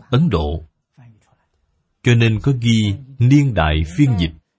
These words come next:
có nơi chốn phiên dịch, có người phiên dịch. Đủ để chứng minh tính chân thật của kinh. Người dịch trong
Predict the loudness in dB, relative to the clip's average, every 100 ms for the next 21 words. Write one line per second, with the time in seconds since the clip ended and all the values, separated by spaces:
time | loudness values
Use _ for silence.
0 | _ _ _ -10 -2 0 2 0 0 0
1 | 0 -2 -4 0 0 2 -4 -6 -20 -20
2 | -20 -20 -20 _ _ -2 0 0 0 -2
3 | -6 -2 0 0 -4 -6 _ _ _ _
4 | _ _ _ _ _ _ -6 0 2 2
5 | 2 0 -2 -4 0 0 0 0 -4 -6
6 | -16 _ -2 -2 -4 -4 -2 -4 -6 -8
7 | -10 _ -6 -6 -4 -6 -6 -16 _ _
8 | _ _ _ _ _ _ _ _ _ _
9 | _ _ _ _ -20 _ _ _ _ _
10 | 2 4 4 4 2 -2 -10 -14 -4 -2
11 | -4 -4 -4